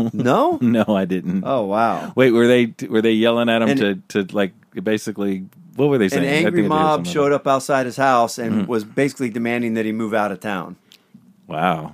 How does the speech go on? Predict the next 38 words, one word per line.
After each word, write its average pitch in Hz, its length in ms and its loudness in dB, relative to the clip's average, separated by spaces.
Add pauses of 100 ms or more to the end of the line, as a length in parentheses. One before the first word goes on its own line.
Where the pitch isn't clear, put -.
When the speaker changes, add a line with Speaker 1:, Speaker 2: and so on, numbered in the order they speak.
(120)
Speaker 2:
that's 92 180 0
Speaker 1:
Yeah, 120 60 0
Speaker 2:
extreme. 139 280 0
Speaker 1:
showed 156 80 4
up 139 100 0
at 123 140 2
his 95 100 -6
house. 113 560 -6
Speaker 2:
Yeah, 127 320 4
that's - 200 -6
extreme. 82 380 -10 (400)
Speaker 1:
It's - 200 -12
get, 165 240 -6
it's 147 180 -8
getting, 151 460 -10 (320)
getting 165 220 -6
Speaker 2:
Yeah, 202 120 4 (100)
Speaker 1:
scary 156 140 4
out 120 140 0
Speaker 2:
it's, 104 200 0
Speaker 1:
there. 90 100 -4
Speaker 2:
it's 143 260 -6
nuts. 90 580 -2
Um, 104 540 2 (840)
you 131 140 -2
know, 113 480 2
it's, - 400 -18 (340)
he 160 180 -2
has 165 160 2
a 117 60 2
right 104 180 4
to - 60 -14
say 101 180 0
what 95 120 0
he 90 80 -4
says, 98 640 -2 (540)
but 104 200 -4
then 107 440 2